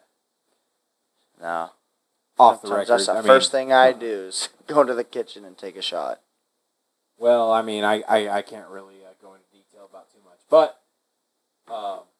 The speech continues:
Speaker 2: it used to be for a while, too, that I was, uh, drinking as soon as I got home.
Speaker 1: That's the first thing I do.
Speaker 2: Yeah. Uh, I stopped doing that just because, uh, I was actually becoming way less productive.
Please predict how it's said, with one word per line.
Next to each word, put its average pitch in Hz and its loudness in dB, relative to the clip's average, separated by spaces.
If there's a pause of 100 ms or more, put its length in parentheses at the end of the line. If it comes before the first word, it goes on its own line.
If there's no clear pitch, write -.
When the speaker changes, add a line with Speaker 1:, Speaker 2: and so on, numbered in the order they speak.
(800)
Speaker 2:
it 156 -10
used 139 -6
to - -20
be 120 2
for 117 4
a 107 8
while, 98 6
too, 101 -8
that 98 -6
I 101 2
was, 104 -4
uh, 98 -4
drinking 104 -14
as 90 -20
soon 107 -20
as 98 -20
I 98 -10
got 90 -12
home. 107 -20 (2500)
Speaker 1:
That's - -20
the - -20
first 113 -12
thing 101 -12
I 113 -4
do. 110 -8 (340)
Speaker 2:
Yeah. 98 -14 (1000)
Uh, 101 -10
I 110 -14
stopped 143 -6
doing 127 -16
that 123 -12
just 120 -20
because, 110 -10 (180)
uh, 98 -16
I 110 -16
was 101 -20 (240)
actually 113 -10
becoming 101 -16
way 101 -12
less 95 -12
productive. 92 -18